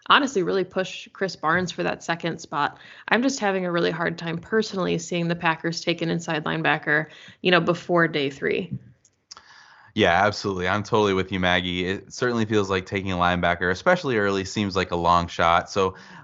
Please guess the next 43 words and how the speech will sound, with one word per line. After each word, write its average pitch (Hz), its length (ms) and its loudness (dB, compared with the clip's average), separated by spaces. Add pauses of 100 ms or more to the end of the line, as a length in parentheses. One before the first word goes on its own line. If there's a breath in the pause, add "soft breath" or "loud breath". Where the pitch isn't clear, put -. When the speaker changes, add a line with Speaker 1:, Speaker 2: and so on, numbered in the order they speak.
Speaker 2:
let's 123 320 0
talk 131 340 6
about 92 340 0
some 101 140 -10
of 98 60 -6
these 95 120 -6
other 95 280 0
guys 78 360 -6
who 92 220 -6
might 90 260 -2
be 90 120 -6
more 87 400 -2
of 80 160 -6
that 80 260 -2
Packers 92 500 -2
type, 85 380 -6
especially 117 400 -8
this 85 260 -8
year, 98 300 -4 (300 loud breath)
because 120 280 -2
there 117 320 2
are 127 300 6
these 92 180 -6
prospects 85 560 -6
we 87 80 -10
talked 82 380 -4
about 85 240 -2
that 87 100 -6
are 87 80 -2
gonna 120 240 0
come 98 200 -4
off 90 160 0
the - 80 -12
board 85 380 -6 (280 loud breath)
by 113 220 6
round 101 360 0
three, 92 340 -8
all 90 140 -2
these 90 200 -8
<laughs> - 240 -20
great 120 240 0
prospects 104 560 -2
that 95 200 -4